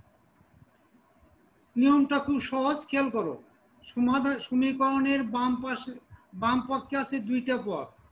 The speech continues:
এবং মাঝখানে আছে যোগ চিহ্ন। একইভাবে ডান পাশেও আছে দুইটা পদ, মাঝখা-, মাঝখানে আছে যোগ চিহ্ন এবং এই পদগুলা কিন্তু ভগ্নাংশ।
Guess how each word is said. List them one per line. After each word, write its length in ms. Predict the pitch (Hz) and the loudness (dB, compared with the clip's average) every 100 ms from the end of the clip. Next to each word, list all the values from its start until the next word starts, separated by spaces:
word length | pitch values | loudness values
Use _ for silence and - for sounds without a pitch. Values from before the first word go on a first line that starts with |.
| - 208 | -14 -6
এবং 200 | 247 240 | 0 2
মাঝখানে 520 | 233 233 262 262 254 | 0 -2 -4 -4 -4
আছে 240 | 247 254 | -4 -4
যোগ 220 | 202 247 - | -4 -4 -4
চিহ্ন। 340 | 214 175 127 113 - _ _ - | -6 -4 -6 -12 -20 _ _ -8
একইভাবে 680 | 214 226 277 269 262 277 269 | -6 -2 0 2 2 2 2
ডান 300 | 208 226 254 269 | 2 2 2 -2
পাশেও 300 | 262 - 269 | -4 -2 -2
আছে 260 | 247 269 | -2 -4
দুইটা 380 | 208 247 247 262 262 | -4 -4 -2 -4 -2
পদ, 160 | 302 311 | -4 -4
মাঝখা-, 420 | 262 247 - 254 | -2 -4 -4 -8
মাঝখানে 440 | 214 233 - 247 240 | -6 -6 -4 -4 -2
আছে 200 | 220 220 | -4 -4
যোগ 180 | 214 214 | -6 -8
চিহ্ন 240 | 196 160 127 - - - - | -6 -6 -6 -12 -20 -20 -6
এবং 340 | 233 262 269 | -2 0 0
এই 140 | 262 262 269 | 0 -2 -4
পদগুলা 500 | 269 220 214 262 262 | -4 -4 -2 0 0
কিন্তু 320 | 262 247 277 | -2 -2 0
ভগ্নাংশ। 500 | 226 247 233 196 | 0 2 2 0